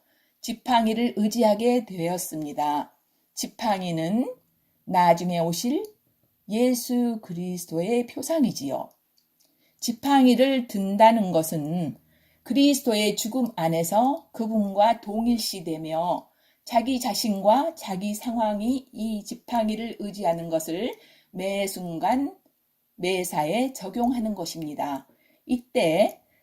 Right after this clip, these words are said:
신성한 생명의 생수가 우리에게 흘러들어오고 또 넘침으로 흘러나가 다른 사람에게도 영향을 주게 됩니다.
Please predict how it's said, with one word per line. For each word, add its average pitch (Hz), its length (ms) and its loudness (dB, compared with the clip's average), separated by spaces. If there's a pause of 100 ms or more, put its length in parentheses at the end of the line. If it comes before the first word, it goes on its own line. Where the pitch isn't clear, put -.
신성한 294 720 0
생명의 247 540 0
생수가 208 600 0
우리에게 190 800 -4
흘러들어오고 175 1120 -2 (240)
또 285 200 0
넘침으로 202 920 -2 (280)
흘러나가 196 800 2
다른 226 400 -6
사람에게도 190 920 -4
영향을 226 640 -2
주게 175 240 -6
됩니다. 147 560 -6